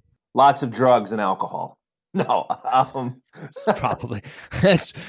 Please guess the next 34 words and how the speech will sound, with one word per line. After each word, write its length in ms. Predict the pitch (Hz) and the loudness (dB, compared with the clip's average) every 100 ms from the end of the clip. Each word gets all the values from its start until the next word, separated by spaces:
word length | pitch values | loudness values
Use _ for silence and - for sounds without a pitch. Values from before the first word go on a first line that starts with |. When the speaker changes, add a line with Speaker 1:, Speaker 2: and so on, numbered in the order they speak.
| - | 0
Speaker 2:
that 160 | 190 196 | 4 4
is 120 | 175 | 6
probably 220 | 214 196 | 6 6
the 100 | 185 | 4
standard 480 | 135 185 185 180 165 | 4 4 4 4 4
answer. 440 | 175 165 123 117 - | 2 0 -4 -2 -2
Speaker 1:
<laughs> 560 | - - - 180 160 - - _ _ _ - | 2 2 2 4 2 -2 -20 _ _ _ 4
Uh, 440 | 175 185 185 185 104 101 147 | 8 10 8 6 2 -8 -8
you 180 | 180 | 0
know, 140 | 214 247 | 4 8
I, 220 | 190 160 | 8 8
I 40 | 185 | 8
don't, 320 | 240 254 147 - 135 _ _ _ _ _ _ - | 6 6 0 -8 -14 _ _ _ _ _ _ 0
I 160 | 170 | 4
don't 180 | 277 233 | 4 4
really 300 | 156 175 175 | 4 4 4
hide 260 | 139 156 220 | 6 4 4
it 240 | 120 - - 120 | 0 -6 -8 0
that, 240 | 127 117 | 2 4
that 120 | 131 | 4
I 100 | 131 | 4
can 180 | 127 110 | 2 -4
think 240 | 135 170 | -4 0
of. 240 | 113 110 - | 4 4 4
I, 340 | 131 131 143 143 | 2 4 4 4
I'm, 300 | 135 123 _ _ _ _ _ - _ - | 0 -8 _ _ _ _ _ -20 _ 0
I'm 160 | 147 | 2
more 240 | 165 214 214 | 4 4 4
of 100 | 170 | 4
a 140 | 151 | 2
keep 320 | 156 185 160 | 0 -6 -2
it 180 | 170 123 | -2 -4
deep 240 | 151 175 135 | -10 -6 2
down. 260 | 151 - | 2 2